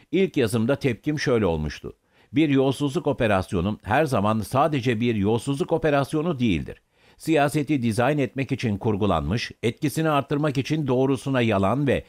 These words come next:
birine bin katılmış zaman ayarlı bir operasyondu. Amaçları gerçekten yolsuzluk ve rüşvetle mücadele olsa siyasete alet etmez, pireyi deve gibi göstermez,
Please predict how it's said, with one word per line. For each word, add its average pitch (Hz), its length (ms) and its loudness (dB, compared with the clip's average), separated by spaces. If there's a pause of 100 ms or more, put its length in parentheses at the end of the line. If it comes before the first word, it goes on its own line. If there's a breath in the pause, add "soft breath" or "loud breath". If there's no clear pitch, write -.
(120 soft breath)
birine 143 500 2
bin 165 180 0
katılmış 120 640 -2
zaman 123 360 -2
ayarlı 156 400 2
bir 156 100 2
operasyondu. 110 760 0 (460 soft breath)
Amaçları 160 520 0
gerçekten 107 640 0
yolsuzluk 107 640 -2
ve 80 120 0
rüşvetle 117 540 0
mücadele 120 600 0
olsa 127 640 0
siyasete 143 760 0
alet 127 380 2
etmez, 98 440 -2 (360 soft breath)
pireyi 151 460 2
deve 120 240 2
gibi 123 220 0
göstermez, 92 720 0